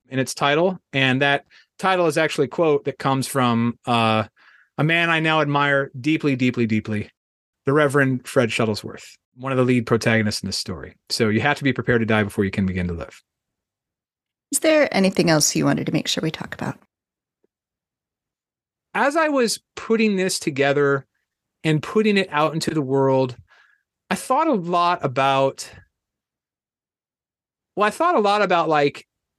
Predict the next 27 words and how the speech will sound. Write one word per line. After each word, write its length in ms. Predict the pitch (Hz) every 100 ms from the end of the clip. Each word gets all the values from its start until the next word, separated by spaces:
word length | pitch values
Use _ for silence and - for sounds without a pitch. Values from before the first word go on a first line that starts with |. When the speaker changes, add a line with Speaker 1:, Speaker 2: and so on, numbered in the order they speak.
| -
Speaker 1:
we 400 | 175 156 226 269
are 120 | 233
in 120 | 202
a 80 | 185
point 360 | - 185 175 170
in 180 | 165
America 640 | 151 139 135 143 - 135 123
where 680 | 139 135 131 127 127 127 - _ _ _ _ _ -
there's 160 | 180 185
a 60 |
question 380 | 185 208 208 220
about 200 | 190 147
why, 220 | 151 160
uh, 160 | 156 147
like, 180 | 143 135
a 60 |
white 240 | 120 135 135
guy 160 | 135
like 200 | 127 120
me 220 | 123 131
should 120 | 147 123
be 80 |
writing 340 | 120 117 123 127
a 60 |
book 200 | 117 123
like 180 | 131 113
this. 460 | 113 123 180 -